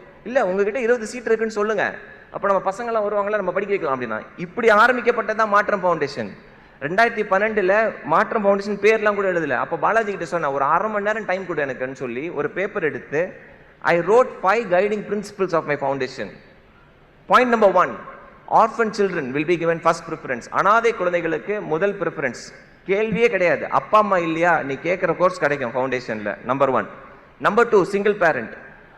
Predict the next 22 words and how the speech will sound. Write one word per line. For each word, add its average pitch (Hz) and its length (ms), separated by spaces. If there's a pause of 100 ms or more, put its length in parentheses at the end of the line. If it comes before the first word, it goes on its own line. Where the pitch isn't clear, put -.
அப்பா - 320
இல்ல, 170 260
அம்மா 165 340
இல்ல, 151 260
வறுமை 180 340
கோட்டு 160 260
கீழே 165 220
இருந்தா 156 280
உனக்கு 160 340
கண்டிப்பா 151 360
சீட்டு. 139 500
வறுமை 214 360
கோட்டு 185 280
கீழே 175 240
இருக்கவங்களுக்கு 147 400
மட்டும்தான் 175 640
அட்மிஷன். 139 520 (580)
நாலாவது 190 540
முக்கியமான 165 600
ஒரு 160 140
விஷயத்தை 156 380
எழுதணும். 123 320